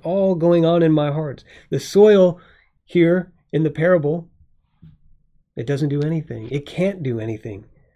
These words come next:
except let the word in, and God does the rest. This reminds me of the story of Elijah, one of my s-, favorite stories in all the Bible, from First Kings nineteen. In this story,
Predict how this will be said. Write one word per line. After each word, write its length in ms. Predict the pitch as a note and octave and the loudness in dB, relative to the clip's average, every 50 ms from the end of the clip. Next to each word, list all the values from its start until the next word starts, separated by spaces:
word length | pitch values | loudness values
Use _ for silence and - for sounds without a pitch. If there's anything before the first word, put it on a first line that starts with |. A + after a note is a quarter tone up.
| _ _ _ - | _ _ _ -12
except 340 | C3 A#2+ - - D#3 B2+ - | -12 -8 -6 -6 -6 -4 -4
let 360 | A2+ A#2+ C3+ C3+ C3+ - - | -6 -4 -4 -6 -6 -8 -12
the 100 | D3 B2+ | -10 -10
word 360 | B2 B2 C3+ C#3 C#3 C3 C3 | -6 -4 -4 -2 -2 -4 -6
in, 260 | C#3+ C#3+ C#3 C#3+ B2+ | -8 -8 -8 -8 -8
and 160 | A#2 G#2+ G#2+ | -10 -12 -12
God 320 | G#2 A#2+ B2+ C3+ C#3 B2+ A2 | -12 -10 -8 -8 -8 -8 -10
does 260 | A#2 A#2 A2+ G#2+ - | -10 -12 -12 -12 -14
the 120 | - G#2+ | -16 -18
rest. 520 | G#2 G#2 G#2 G2 - - _ _ _ _ _ _ _ - - - _ - | -16 -18 -20 -20 -20 -20 _ _ _ _ _ _ _ -20 -20 -20 _ -16
This 180 | - C3+ - - | -14 -6 -2 0
reminds 420 | D#3 D3 C3+ C#3+ C#3+ D3+ D3 C3+ | 0 2 2 2 0 0 0 0
me 120 | D3+ C#3+ | 0 0
of 100 | C#3 C3 | 0 0
the 80 | A#2 A#2 | -2 -8
story 640 | - - - E3 D3+ C#3+ C#3+ C#3+ C#3+ C#3 C#3 - - - | -12 -10 -4 -2 0 2 2 2 0 -2 -4 -8 -10 -10
of 100 | B2 A#2 | -10 -8
Elijah, 480 | A#2+ A2+ A2 G#2+ A2 G#2+ G#2 A#2 G#2+ G#2+ | -8 -8 -8 -8 -8 -10 -10 -10 -10 -8
one 120 | C#3 D#3+ | -6 -6
of 100 | D#3 C3 | -6 -6
my 140 | C3+ C3 B2 | -6 -8 -8
s-, 320 | A#2 - - - - - _ | -10 -12 -16 -20 -20 -20 _
favorite 400 | _ - - D#3+ E3 D3+ C3+ A2+ | _ -4 0 0 0 0 -2 -6
stories 480 | - - - - D#3 D3+ B2+ B2 A#2+ A2+ | -8 -10 -14 -10 -8 -6 -4 -4 -6 -6
in 80 | B2 A2+ | -8 -10
all 220 | A#2 B2+ C3+ C3 | -8 -8 -8 -8
the 60 | B2+ | -8
Bible, 400 | A#2 - G#2+ G#2 G#2 G2+ A2 G#2+ | -10 -12 -14 -14 -14 -14 -14 -14
from 160 | - - A#2 | -14 -16 -12
First 280 | - - D#3+ D3 - - | -8 -6 -6 -6 -8 -10
Kings 320 | - D#3 C#3 B2+ A#2+ A2 | -10 -8 -6 -6 -8 -8
nineteen. 600 | - A2+ A2 A2+ A2 - - - A#2 A2+ A2 A2 - _ _ _ _ _ _ - - _ _ _ _ _ _ _ _ _ _ _ _ _ _ _ - | -10 -12 -12 -14 -14 -16 -18 -18 -18 -18 -18 -20 -20 _ _ _ _ _ _ -20 -20 _ _ _ _ _ _ _ _ _ _ _ _ _ _ _ -6
In 160 | - D#3 D#3 | -2 0 0
this 160 | D#3 D3+ D3 - | 0 0 -2 -4
story, 500 | - - D3+ D3 C#3+ C3+ C3 C3 C3 | -4 0 2 2 2 2 0 -2 -6